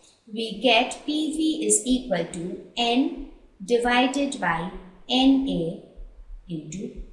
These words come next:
R T. Right? Now what is R?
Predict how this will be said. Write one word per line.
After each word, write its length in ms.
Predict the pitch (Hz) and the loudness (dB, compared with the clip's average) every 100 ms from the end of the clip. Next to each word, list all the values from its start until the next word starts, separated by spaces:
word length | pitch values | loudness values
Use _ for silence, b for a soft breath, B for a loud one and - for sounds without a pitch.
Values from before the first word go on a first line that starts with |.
| - | -6
R 500 | 240 247 247 254 - - | 0 4 4 2 -4 -8
T. 420 | 285 269 - - - _ _ _ _ _ _ _ _ _ _ _ _ - - | -2 -2 -4 -14 -20 _ _ _ _ _ _ _ _ _ _ _ _ -16 -4
Right? 320 | 302 - - - - b b | -2 -2 -6 -16 -20 b b
Now 200 | 311 320 254 | 4 6 6
what 220 | 269 262 | 6 4
is 240 | 349 - | 2 2
R? 440 | 240 247 349 - | 4 6 4 0